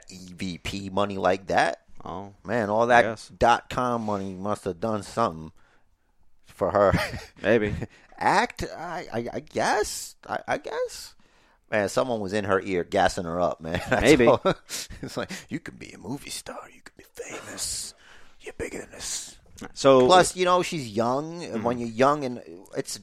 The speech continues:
Speaker 1: it's weird, like, in the industry, like, with women, it's like, you gotta get going while you're young,
Speaker 2: Mm-hmm.
Speaker 1: or else you just somebody's mom or,
Speaker 2: Yeah,
Speaker 1: or
Speaker 2: she
Speaker 1: their
Speaker 2: mentioned
Speaker 1: teacher
Speaker 2: Yeah, she
Speaker 1: or
Speaker 2: mentioned that
Speaker 1: <laughs> the
Speaker 2: she
Speaker 1: best friend of the,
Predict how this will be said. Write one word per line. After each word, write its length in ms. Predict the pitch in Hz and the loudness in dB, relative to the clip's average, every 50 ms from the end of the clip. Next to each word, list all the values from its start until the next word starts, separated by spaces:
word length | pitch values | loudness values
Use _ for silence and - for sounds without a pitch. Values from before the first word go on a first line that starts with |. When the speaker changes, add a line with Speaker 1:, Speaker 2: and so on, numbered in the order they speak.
| - | -10
Speaker 1:
it's 240 | - 131 123 - - 135 | -10 -8 -8 -8 -4 2
weird, 260 | 156 175 165 135 117 | 4 4 4 4 2
like, 220 | 110 110 110 - | 2 0 0 0
in 140 | 101 101 101 | -2 -4 -4
the 120 | 98 85 | -4 -2
industry, 520 | 82 113 110 104 101 - - - 95 87 85 | -2 -4 -2 -2 -6 -6 -6 -6 -6 -6 -2
like, 320 | 87 85 90 85 - - _ - - - - _ _ _ _ | 0 0 0 0 -2 -6 _ -20 -20 -20 -20 _ _ _ _
with 160 | - 107 - | -2 0 0
women, 360 | 117 117 147 160 147 131 120 | 2 2 4 4 4 2 0
it's 120 | 117 - - 110 | -2 -2 2 4
like, 180 | 104 104 90 87 | 4 4 2 0
you 300 | 90 90 85 98 113 117 | -8 -14 -12 -14 -4 2
gotta 280 | 131 135 127 123 120 113 | 6 6 8 6 6 2
get 240 | 110 123 107 98 | 0 -4 -4 4
going 260 | 104 120 117 113 107 104 | 4 6 6 6 6 4
while 140 | 104 98 92 | 4 4 4
you're 100 | 87 87 | 0 -2
young, 480 | 87 101 123 127 107 92 87 87 82 - _ - | -2 4 4 6 6 4 2 -4 -10 -14 _ -12
Speaker 2:
Mm-hmm. 240 | 117 104 101 98 95 | -12 -12 -12 -14 -4
Speaker 1:
or 160 | 98 107 113 117 | -2 4 6 8
else 220 | 117 107 104 - - | 6 6 4 2 -2
you 100 | 117 104 | -4 -4
just 500 | 101 107 107 101 101 - - - - - _ _ - _ _ _ _ _ _ _ _ _ _ _ _ _ _ - | 0 0 2 2 2 0 -4 -6 -8 -10 _ _ -20 _ _ _ _ _ _ _ _ _ _ _ _ _ _ -12
somebody's 640 | - - 147 131 127 123 120 110 113 110 104 90 92 | -2 4 4 4 6 8 8 8 8 6 4 -2 2
mom 460 | 98 107 117 117 113 110 104 101 101 | 4 6 6 8 8 6 6 4 4
or, 260 | 92 90 87 87 90 95 95 110 - - - - - - - - | 2 2 2 2 2 2 2 0 0 -4 -12 -14 -14 -14 -6 0
Speaker 2:
Yeah, 120 | 135 131 | 4 6
Speaker 1:
or 40 | 117 | 8
Speaker 2:
she 60 | 101 101 | 8 8
Speaker 1:
their 80 | 101 | 8
Speaker 2:
mentioned 280 | 160 139 113 110 - - | 8 8 6 6 4 4
Speaker 1:
teacher 640 | - 135 135 127 - - 127 113 104 101 98 98 - - - | 4 4 4 4 2 4 6 6 6 6 6 4 2 0 4
Speaker 2:
Yeah, 120 | 147 135 | 4 4
she 160 | - - - | 6 6 8
Speaker 1:
or 60 | - | 8
Speaker 2:
mentioned 260 | 190 190 - 143 - 196 | 8 8 8 6 8 8
that 80 | 190 | 6
Speaker 1:
<laughs> 60 | 160 | 6
the 0 | 123 | 6
Speaker 2:
she 240 | 120 170 170 165 170 | 6 4 4 8 8
Speaker 1:
best 260 | 127 123 - - - | 8 8 8 4 4
friend 300 | - 127 123 127 127 - - | 4 6 6 6 2 2 6
of 260 | 117 113 117 113 - | 8 8 8 8 6
the, 140 | 110 104 | 2 2